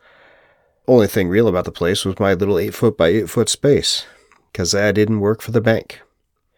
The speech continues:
Oh, I had a cover, senior financial analyst or some such, but I didn't produce any real analysis, and my supposed boss never asked for any. Not sure how the arrangement worked between the agency and the bank,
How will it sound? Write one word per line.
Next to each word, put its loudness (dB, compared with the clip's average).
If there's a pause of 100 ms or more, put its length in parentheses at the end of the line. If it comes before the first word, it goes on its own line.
(280)
Oh, 4
I 6
had 2
a 0
cover, -4 (340)
senior -2
financial -4
analyst -4
or -4
some -4
such, -6 (460)
but 0
I 6
didn't 2
produce 0
any 2
real 4
analysis, 0
and -4
my 0
supposed -4
boss 0
never -2
asked -4
for -4
any. -10 (520)
Not 2
sure 0
how 2
the 2
arrangement 2
worked -2
between -4
the -4
agency -4
and -2
the -2
bank, -2